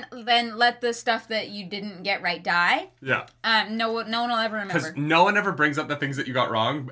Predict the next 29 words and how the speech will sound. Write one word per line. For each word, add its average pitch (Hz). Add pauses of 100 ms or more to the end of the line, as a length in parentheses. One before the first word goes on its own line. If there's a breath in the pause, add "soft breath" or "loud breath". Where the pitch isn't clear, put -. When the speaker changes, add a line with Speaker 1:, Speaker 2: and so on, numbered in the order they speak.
Speaker 2:
Everyone 143
remembers 127
the 131
things 127
that 113
you 107
got 104
right. 95 (260)
Speaker 1:
And 254
if 247
you 233
in-, 220
reinforce 220
it 156
and -
Speaker 2:
That 170
Speaker 1:
you, 175
you, 147 (320)
you 151
say 180
it - (340)
often 170
enough. 151
Speaker 2:
That 147
is 180
how 123
sports -
punditry 127
works. -